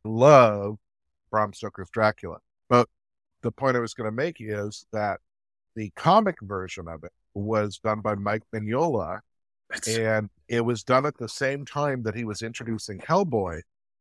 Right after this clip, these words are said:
Speaker 1: And so a lot of people who only know his work from Hellboy should go back and look at that Bram Stoker's Dracula book, because it's, it's really, there's a lot of proto Hellboy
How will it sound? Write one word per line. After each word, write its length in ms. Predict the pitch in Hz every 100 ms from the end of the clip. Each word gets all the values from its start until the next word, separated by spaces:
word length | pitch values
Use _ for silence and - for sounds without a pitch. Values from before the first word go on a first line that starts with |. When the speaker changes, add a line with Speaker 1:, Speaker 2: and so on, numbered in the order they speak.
| _ 113
Speaker 1:
And 120 | 117
so 180 | 143 123
a 60 |
lot 180 | 117 143
of 80 | 160
people 300 | 139 117 107
who 120 | 113 -
only 340 | 117 151 156
know 180 | 131 123
his 160 | 110 113
work 180 | 107 -
from 160 | 95 92
Hellboy 560 | 147 185 135 95 82 87 - _ _ _ _ _ _ _ -
should 260 | - 120
go 160 | 117 127
back 260 | 123 117
and 220 | 107 107 110
look 160 | 117
at 80 | 113 110
that 220 | 98 -
Bram 240 | 107 101
Stoker's 360 | - - - 87
Dracula 460 | 117 151 - 101
book, 180 | 87 92 -
because 320 | 95 - 98
it's, 320 | 101 - - - _ -
it's 180 | 104 120
really, 320 | 156 185 123
there's 220 | 113 110
a 60 | 113
lot 220 | 120 120
of 80 | -
proto 340 | - 123 107
Hellboy 420 | 123 120 104 76